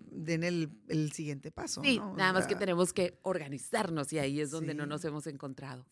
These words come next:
Speaker 1: Sí, no, pues tienen que hacerlo porque creo que es un buen producto.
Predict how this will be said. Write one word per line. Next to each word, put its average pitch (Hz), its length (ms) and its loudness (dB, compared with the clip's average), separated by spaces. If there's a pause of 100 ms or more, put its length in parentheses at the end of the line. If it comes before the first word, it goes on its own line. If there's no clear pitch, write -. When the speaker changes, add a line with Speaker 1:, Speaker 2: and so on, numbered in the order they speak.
Speaker 1:
Sí, 170 140 -4
no, 170 160 0
pues 175 140 -2
tienen 180 260 0
que - 100 -2
hacerlo 156 400 4
porque 160 600 4 (120)
creo 170 260 6
que 190 80 0
es 180 120 0
un 180 140 -2
buen 170 160 4
producto. 190 520 4